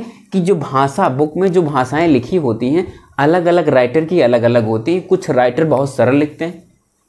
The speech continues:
कुछ राइटर बहुत सरल लिखते हैं और कुछ राइटर बहुत बोरिंग लिखते हैं, बहुत टफ लिखते हैं, वो हमको बिल्कुल नहीं समझ में आती।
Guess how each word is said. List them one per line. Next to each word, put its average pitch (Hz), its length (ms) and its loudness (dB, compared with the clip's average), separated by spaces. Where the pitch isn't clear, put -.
कुछ 160 220 -4
राइटर 131 320 0
बहुत 131 280 -2
सरल 120 200 0
लिखते 139 300 0
हैं 175 180 -4
और 160 280 2
कुछ 202 260 -2
राइटर 127 440 0
बहुत 160 260 0
बोरिंग 135 340 2
लिखते 104 320 -4
हैं, - 160 -12
बहुत 143 300 -2
टफ 170 240 -2
लिखते 120 300 -4
हैं, 95 120 -8
वो 113 160 -2
हमको 120 300 -4
बिल्कुल 101 280 -4
नहीं 110 100 -2
समझ 110 220 -8
में 101 140 -6
आती। 98 240 -10